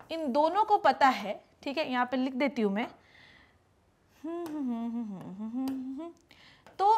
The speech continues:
they knows, they knows the direction of pulling, ओके। इनको पता होता है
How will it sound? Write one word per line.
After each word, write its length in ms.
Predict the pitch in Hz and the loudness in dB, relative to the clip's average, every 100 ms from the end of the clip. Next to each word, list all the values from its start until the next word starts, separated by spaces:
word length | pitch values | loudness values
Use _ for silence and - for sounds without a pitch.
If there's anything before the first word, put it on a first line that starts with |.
| - 254 | 2 -2
they 180 | 240 320 | 0 0
knows, 460 | 320 359 370 339 392 - - - - _ _ | 2 4 6 4 2 -2 -8 -10 -16 _ _
they 360 | 214 277 285 277 | -4 0 2 2
knows 600 | 269 311 311 233 220 302 349 - - - - _ _ - _ _ _ _ - _ _ _ _ | 0 2 4 4 2 0 -2 -12 -14 -18 -20 _ _ -20 _ _ _ _ -20 _ _ _ _
the 500 | 220 262 233 190 214 269 _ _ _ _ - - _ - - _ _ | 4 6 8 6 2 -4 _ _ _ _ -20 -20 _ -20 -20 _ _
direction 1000 | 208 240 240 247 302 339 - - 220 190 233 262 - - - - - - _ - - - - _ _ _ _ _ | 4 6 8 6 2 -2 -8 -4 -4 -4 -6 -8 -18 -20 -20 -20 -20 -20 _ -20 -18 -20 -20 _ _ _ _ _
of 380 | - 240 202 262 - | 8 8 8 2 -8
pulling, 360 | - 339 220 - - - - - - - _ _ _ - _ - _ - - - _ - _ _ _ - - | -6 -2 -2 -4 -14 -20 -20 -20 -20 -20 _ _ _ -20 _ -20 _ -20 -20 -20 _ -20 _ _ _ -20 -10
ओके। 220 | 294 320 - _ - - - - - - - _ | -6 -6 -8 _ -20 -20 -20 -20 -20 -20 -20 _
इनको 320 | 349 370 427 | -2 2 0
पता 320 | 440 359 349 | 4 2 6
होता 340 | 427 392 339 311 | 6 6 2 0
है 260 | 277 285 | 0 -4